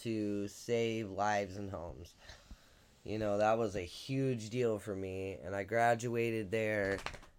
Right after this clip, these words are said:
and I got my S one thirty, S one ninety, and L one eighty, and my I C S one hundred,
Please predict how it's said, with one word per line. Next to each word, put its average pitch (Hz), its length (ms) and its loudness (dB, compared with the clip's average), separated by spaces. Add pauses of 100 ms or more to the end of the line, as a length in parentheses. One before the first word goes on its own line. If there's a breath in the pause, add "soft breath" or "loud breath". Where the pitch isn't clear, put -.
(140)
and 101 100 0
I 104 100 4
got 98 200 2
my 107 220 2
S 123 280 4
one 131 200 2
thirty, 131 800 2 (560)
S 127 260 6
one 127 220 4
ninety, 127 760 4
and 113 220 0
L 113 240 2
one 110 160 2
eighty, 110 600 2
and 104 220 0
my 98 180 -2
I 101 180 2
C 98 220 -2
S 98 200 -2
one 95 160 -4
hundred, 95 560 -2